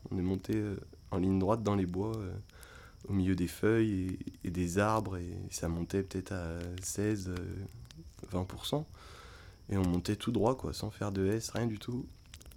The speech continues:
On grimpait la montagne, on voulait juste aller dans la montagne pour redescendre côté espagnol, aller voir notre lac. Et ouais, cette montée, cette première montée, on a dû la faire, euh, bien sûr au meilleur moment, en plein après-midi, où il faisait trente-cinq, quarante degrés.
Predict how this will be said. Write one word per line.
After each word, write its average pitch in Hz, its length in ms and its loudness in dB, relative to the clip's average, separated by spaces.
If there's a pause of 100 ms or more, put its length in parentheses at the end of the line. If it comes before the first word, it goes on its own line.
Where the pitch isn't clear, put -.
On 104 80 -2
grimpait 95 340 6
la 104 80 8
montagne, 101 380 2
on 95 40 0
voulait 92 240 2
juste 110 240 -2
aller 101 180 4
dans 95 140 4
la 87 60 4
montagne 92 380 2
pour 92 180 -2
redescendre 95 440 0
côté 98 220 0
espagnol, 92 480 0
aller 92 160 0
voir 90 180 0
notre 90 240 -4
lac. - 220 -10 (1800)
Et 101 180 4
ouais, 113 140 8
cette 95 240 -2
montée, 95 320 4
cette 95 160 0
première 101 320 4
montée, 120 420 4 (360)
on 98 120 0
a 85 80 2
dû 90 140 -2
la 90 100 2
faire, 98 320 2
euh, 85 380 0
bien 90 180 -2
sûr 90 240 0
au 87 60 2
meilleur 87 280 4
moment, 92 360 2
en 87 120 -4
plein 82 200 -4
après-midi, 90 540 -2 (600)
où 95 140 -4
il 87 100 2
faisait 87 320 0 (140)
trente-cinq, 95 460 -4
quarante 87 280 -2
degrés. 101 300 -4